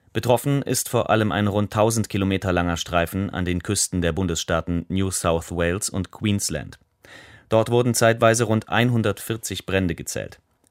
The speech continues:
Die Feuerwehr erklärte, noch nie habe es gleichzeitig so viele Feuer auf Katastrophenniveau gegeben. In einigen Gebieten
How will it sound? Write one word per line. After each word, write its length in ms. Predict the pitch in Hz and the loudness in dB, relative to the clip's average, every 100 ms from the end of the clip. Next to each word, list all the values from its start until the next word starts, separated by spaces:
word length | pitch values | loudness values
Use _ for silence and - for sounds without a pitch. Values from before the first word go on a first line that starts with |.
| _ _ - | _ _ -8
Die 80 | 87 | 0
Feuerwehr 480 | 101 101 98 98 - | 4 6 6 4 2
erklärte, 500 | - 107 101 123 117 | -2 2 2 2 2
noch 220 | 110 113 | 2 2
nie 280 | 110 131 104 | 0 2 0
habe 200 | 90 80 | 2 0
es 160 | - | -2
gleichzeitig 720 | 101 95 95 - 92 90 90 - | 2 2 2 -4 -4 -4 -6 -2
so 180 | 104 | -2
viele 300 | 95 101 95 | -2 -2 -2
Feuer 380 | - 92 87 85 | -2 0 2 0
auf 160 | 80 - | -2 -6
Katastrophenniveau 840 | 92 90 - 110 95 87 80 76 | -6 -6 -2 0 0 -2 -2 -4
gegeben. 500 | 71 73 71 - - _ _ _ _ _ _ | -8 -10 -10 -10 -14 _ _ _ _ _ _
In 220 | 95 95 | 0 0
einigen 460 | 85 104 104 101 104 | 2 2 2 0 0
Gebieten 540 | 101 107 107 120 120 | 0 -2 -2 0 0